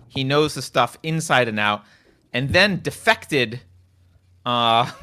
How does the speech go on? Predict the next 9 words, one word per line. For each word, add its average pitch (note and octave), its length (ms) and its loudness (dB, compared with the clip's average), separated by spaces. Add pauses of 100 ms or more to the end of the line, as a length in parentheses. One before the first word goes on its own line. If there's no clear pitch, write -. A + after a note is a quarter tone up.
(100)
<laughs> - 240 -4
and E3+ 200 0
is D#3 100 -6
a C#3 140 0
capitalist F3 720 0 (420)
Mises D#3+ 440 -6
fan. F#2 520 0 (640)
And, A2 440 -4
uh, G#2 420 2